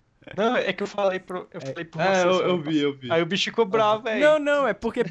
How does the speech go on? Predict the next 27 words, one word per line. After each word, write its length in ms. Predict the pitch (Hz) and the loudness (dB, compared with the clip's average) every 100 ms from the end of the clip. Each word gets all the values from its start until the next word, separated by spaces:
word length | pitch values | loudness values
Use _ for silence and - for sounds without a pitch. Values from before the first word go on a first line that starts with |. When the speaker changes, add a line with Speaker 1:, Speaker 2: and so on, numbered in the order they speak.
| 214 | -2
Speaker 1:
Baniu 60 | |
Speaker 2:
senão 260 | 190 202 220 | -2 -4 -4
se 100 | 233 | -4
for 120 | 226 | -4
Speaker 1:
batata. 180 | 220 208 | -4 0
Speaker 2:
três 220 | 220 220 | -2 -2
vezes 260 | 185 208 208 | -2 -2 -2
vai 100 | 214 | -6
poder 240 | 226 202 | -4 -6
pedir 220 | 202 180 202 | -8 -10 -10
música 280 | 202 - | -10 -10
no 80 | 226 | -10
Fantástico, 640 | 220 262 - 160 156 - 120 | -10 -16 -8 -6 -6 -12 -18
velho. 240 | 110 110 | -18 -18
Aí 80 | 123 | -20
fica 180 | - 151 | -20 -20
complicado. 480 | 175 175 _ 113 104 _ _ _ _ - | -20 -20 _ -20 -20 _ _ _ _ -18
Speaker 1:
<laughs> 1120 | - 302 294 415 - 392 - - - - - | -12 -10 -8 -10 -8 -12 -12 -20 -20 -20 -18
A 40 | |
gente 120 | 147 | -10
pode 180 | - 143 | -8 -6
começar 360 | 160 180 196 190 | -6 -4 -2 -4
com 120 | 175 | -4
batata 400 | 151 - 143 139 | -6 -4 -8 -8
dessa 220 | 139 147 | -14 -14
vez. 220 | - - - - _ - 131 | -16 -20 -20 -20 _ -4 -2
Speaker 2:
Tá. 200 | 135 | -2